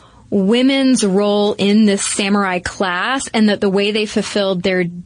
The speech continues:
the way that they were supposed to fulfill their duty as part of the samurai class.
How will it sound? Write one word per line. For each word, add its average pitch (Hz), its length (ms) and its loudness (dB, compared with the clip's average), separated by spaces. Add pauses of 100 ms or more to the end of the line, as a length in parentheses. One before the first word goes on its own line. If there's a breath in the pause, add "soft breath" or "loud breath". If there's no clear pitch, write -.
(140)
the 226 140 0
way 262 120 2
that 220 60 -4
they 240 80 0
were 208 80 0
supposed - 440 -2
to 202 60 -2
fulfill 185 360 -2
their 196 480 0
duty 156 420 -2
as 165 160 -2
part 165 160 -4
of 160 40 -2
the 160 60 -2
samurai 156 360 -4
class. - 420 -8